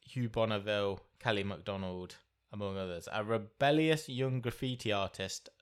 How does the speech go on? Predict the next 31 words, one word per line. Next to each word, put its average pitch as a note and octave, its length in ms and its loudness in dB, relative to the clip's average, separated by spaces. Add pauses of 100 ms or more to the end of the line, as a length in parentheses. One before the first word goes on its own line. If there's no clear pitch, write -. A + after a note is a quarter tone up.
(140)
targets A2+ 460 -2
the G#2 140 -4
homes F#2+ 540 -4
of G#2 180 -8
London's G2+ 540 -6 (120)
wealthy G2+ 560 -8 (100)
elite F#2+ 400 -14 (440)
when G#2 100 -4
he F#2+ 80 -2
discovers G2 420 -6
a F2+ 60 -6
dark B2+ 440 2
secret - 400 -6
about F2+ 320 -4
a F#2 60 -8 (140)
prestigious - 720 -6 (180)
judge. G#2 560 -2 (280)
It - 160 -8
leads G2 220 -8
him F#2+ 160 -2
on F#2+ 120 -4
a E2+ 60 -6
shocking A#2 560 -4
journey, F#2 540 -2
endangering F#2+ 640 -6
himself F#2+ 640 -4 (160)
and F#2+ 160 -8
those F#2 420 -6 (140)
closest - 640 -14 (280)
to F#2+ 80 -12
him. G2 180 -18